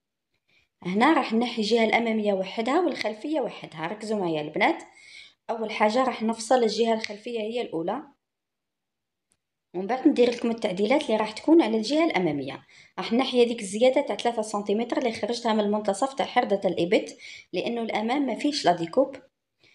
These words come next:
نعاود نرجع القطعة الخلفية كيما كانت، وأنا مباشرة راح نقص معاكم لا ديكوب عادي جدًا، تحبوا تفرغوها في المنتصف ولا تخليوها كيما تحبوا، عندكم حرية الاختيار. نجي على الجهة العلوية بالمقص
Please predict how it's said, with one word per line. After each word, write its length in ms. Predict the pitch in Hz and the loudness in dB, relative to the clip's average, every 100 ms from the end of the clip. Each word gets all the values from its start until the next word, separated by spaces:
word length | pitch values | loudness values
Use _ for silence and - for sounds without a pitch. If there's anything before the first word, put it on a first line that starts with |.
| _ - | _ -2
نعاود 320 | 190 226 220 | 0 2 2
نرجع 260 | 208 202 185 | 0 0 -4
القطعة 340 | 180 233 185 | -2 0 0
الخلفية 480 | 185 220 214 185 180 | 0 -2 -2 0 0
كيما 300 | 175 247 220 | 0 0 0
كانت، 440 | - 165 208 302 - _ _ _ _ - | -2 0 0 0 -6 _ _ _ _ -8
وأنا 180 | 196 226 | -4 -4
مباشرة 600 | 208 202 202 185 180 262 | 0 0 2 0 2 4
راح 220 | 320 233 | 4 4
نقص 300 | 190 185 165 | -2 0 0
معاكم 320 | 156 180 170 | 0 0 2
لا 80 | 196 | 2
ديكوب 360 | 196 202 208 | 2 -2 0
عادي 220 | 185 202 175 | 0 0 -2
جدًا، 300 | 151 - 226 | -4 -4 -4
تحبوا 360 | - 233 226 | -2 -2 0
تفرغوها 480 | 226 214 202 196 180 | 2 2 2 0 0
في 100 | 175 | 0
المنتصف 580 | 180 170 160 - 240 233 | 0 0 -2 -2 -2 0
ولا 140 | 208 | 0
تخليوها 540 | 175 - 170 180 196 214 | -2 -2 -4 -2 -2 -2
كيما 280 | 214 240 | -2 -4
تحبوا، 480 | 196 - 156 190 254 - - _ - | -4 -6 -2 0 0 -4 -20 _ -8
عندكم 280 | 196 208 180 | -8 -6 -4
حرية 240 | 233 233 | 0 -2
الاختيار. 720 | - 160 - 160 180 214 - - _ _ _ _ - | -2 -6 -4 2 4 2 -2 -16 _ _ _ _ -10
نجي 240 | 190 220 | 0 2
على 120 | 208 | 4
الجهة 280 | 202 196 202 | 2 4 4
العلوية 360 | 185 170 175 170 | 4 2 4 2
بالمقص 720 | 175 240 214 220 233 - | 2 2 0 0 -2 -2